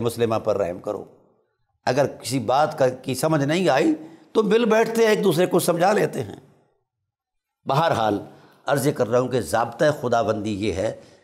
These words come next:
कि बदअहद की ना सुलह है, बदअहद की ना तकरीम है,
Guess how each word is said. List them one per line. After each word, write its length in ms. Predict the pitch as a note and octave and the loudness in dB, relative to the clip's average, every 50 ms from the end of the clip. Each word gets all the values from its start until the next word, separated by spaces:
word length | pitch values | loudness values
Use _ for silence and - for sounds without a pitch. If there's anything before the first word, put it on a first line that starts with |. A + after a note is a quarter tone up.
| _ - | _ -4
कि 80 | B2 | -4
बदअहद 680 | A2+ G2 G2+ D3 D#3 D3+ D#3 C3+ C#3+ C#3+ D3 D3 D3 C3 | -4 -2 -2 -2 0 0 0 0 2 2 2 2 0 -2
की 180 | A2 D3+ D#3 | 0 0 0
ना 160 | C3+ C3+ B2 A2 | 2 2 0 -2
सुलह 420 | - - - - B2+ C#3 E3+ F3+ D3+ | -4 -6 -4 -2 0 2 2 2 4
है, 200 | D3 E3+ F#3+ F#3+ - - - - - - - _ _ _ - | 4 4 4 2 0 -4 -10 -16 -20 -20 -20 _ _ _ -20
बदअहद 680 | F#2+ F#2+ D3+ D#3+ C#3 - - - C#3+ C#3+ C#3+ C3+ C#3 - | -6 -4 -2 -2 -2 -4 -2 0 2 2 2 0 0 0
की 120 | D#3 D3+ | 0 0
ना 160 | C3 C3+ C3+ B2+ - - | 2 2 0 -2 -2 -4
तकरीम 420 | D3 - - D#3+ E3 F#3 G3 F#3 | -4 -2 0 2 2 2 2 4
है, 180 | D#3 E3 F#3 | 4 4 4